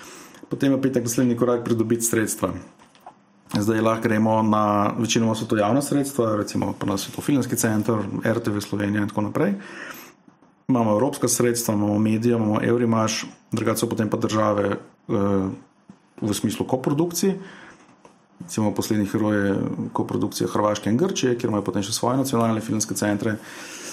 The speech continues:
In s tem se nekako sestavlja finančna struktura, ne. In to problem je, ker to včasih traja lahko tudi kot dve leti, ne. Am, ker pač realno to, to izgleda tako, da se mi prijavimo lahko na razvoj,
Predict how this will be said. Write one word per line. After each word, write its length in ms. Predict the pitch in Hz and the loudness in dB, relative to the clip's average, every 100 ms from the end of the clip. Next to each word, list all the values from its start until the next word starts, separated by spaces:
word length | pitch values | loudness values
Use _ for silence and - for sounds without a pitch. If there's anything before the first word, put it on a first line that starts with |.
| - | 0
In 200 | 127 143 | 2 2
s 100 | 143 | 2
tem 140 | 151 | 2
se 140 | - | 4
nekako 180 | 131 127 | 2 2
sestavlja 320 | 120 - 117 | 0 0 0
finančna 380 | 113 113 110 110 | 2 2 2 0
struktura, 500 | - 98 - 101 92 | -2 -6 -2 0 0
ne. 140 | 90 95 | 0 0
In 120 | 95 | 2
to 300 | 117 110 107 | 0 2 0
problem 400 | 104 107 110 104 | 0 0 2 2
je, 60 | |
ker 120 | 95 95 | 2 -2
to 100 | 104 | 0
včasih 300 | 104 95 90 | 0 -2 0
traja 280 | 101 92 | 0 2
lahko 140 | 92 92 | 0 -2
tudi 120 | - | -4
kot 140 | 98 | -4
dve 120 | 95 95 | -2 -4
leti, 260 | 98 - | -4 -6
ne. 180 | - - - - - - - | -6 -6 -10 -20 -20 -20 -8
Am, 480 | - 95 92 90 92 90 90 - | -2 2 2 2 0 -2 -6 -4
ker 160 | 95 | -4
pač 240 | - 90 - - - - - | -2 -4 -2 -2 -4 -4 -2
realno 440 | 127 110 110 107 | 2 4 2 2
to, 140 | 104 98 85 | 0 -2 -6
to 140 | - 113 110 | -2 0 2
izgleda 420 | 117 101 107 104 | 0 2 2 2
tako, 320 | 98 - - 131 | 0 -4 0 0
da 220 | 123 104 | 2 2
se 240 | - 107 | 2 0
mi 160 | 104 101 | 2 0
prijavimo 520 | 98 107 101 101 98 | 0 0 2 2 2
lahko 340 | 98 98 92 - | 2 0 -2 -2
na 200 | 95 90 | -2 0
razvoj, 640 | 90 95 92 98 120 240 | -2 -2 0 2 2 2